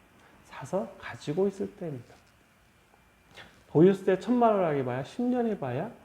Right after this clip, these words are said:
일억입니다. 세금 무서워서 투자를 못하는 바보는 없습니다. 돈에는 눈이 있다.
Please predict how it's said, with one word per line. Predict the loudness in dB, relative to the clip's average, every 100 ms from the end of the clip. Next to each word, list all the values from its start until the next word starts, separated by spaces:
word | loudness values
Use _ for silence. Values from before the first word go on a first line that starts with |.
| -20 -8
일억입니다. | -2 -2 0 -2 -6 -8 -20 _ -20 _ _ _ _ _ _ _ -20 -20 -20 -20
세금 | -6 6 8 10 8
무서워서 | 8 8 8 8 8 4 2 2 -2
투자를 | -8 0 2 2
못하는 | 0 -2 -4 -2 -4
바보는 | -4 -8 -6 -6 -6 -10 -12
없습니다. | -12 -10 -6 -6 -8 -16 -20 _ _ _ -20 -20 -20 -20 -20 -20 -20 -20 -20 -20 -20 -20 -20 -20 -20 -20 -20
돈에는 | -6 2 6 8 8
눈이 | 8 4
있다. | 2 -8